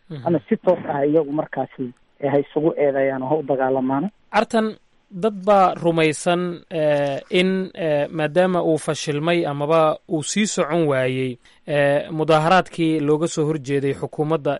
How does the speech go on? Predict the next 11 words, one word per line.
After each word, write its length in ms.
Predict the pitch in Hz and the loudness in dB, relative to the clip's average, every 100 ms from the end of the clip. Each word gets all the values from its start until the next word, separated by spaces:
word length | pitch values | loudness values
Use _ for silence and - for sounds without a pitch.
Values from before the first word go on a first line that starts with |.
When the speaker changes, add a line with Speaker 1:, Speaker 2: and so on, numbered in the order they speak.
| - | -6
Speaker 1:
Iiraan, 640 | 165 151 156 143 147 160 156 | -2 0 2 0 0 -2 -6
eh, 400 | 147 131 131 123 - - - _ | -10 -8 -6 -8 -12 -20 -20 _
bishii 340 | 139 156 160 | -6 -4 -2
hore, 280 | 143 135 143 143 135 127 | -2 0 0 0 -2 -8
eh, 60 | - | -8
ka 120 | 160 | -6
qarxay, 440 | 156 135 123 131 131 | -6 -6 -6 -8 -8
eh, 320 | 123 120 117 127 | -8 -8 -8 -10
magaalooyin 500 | 135 139 156 160 147 | -4 0 0 0 0
waaweyn 400 | 143 143 156 139 | 0 0 -2 -2
oo, 160 | 131 | -6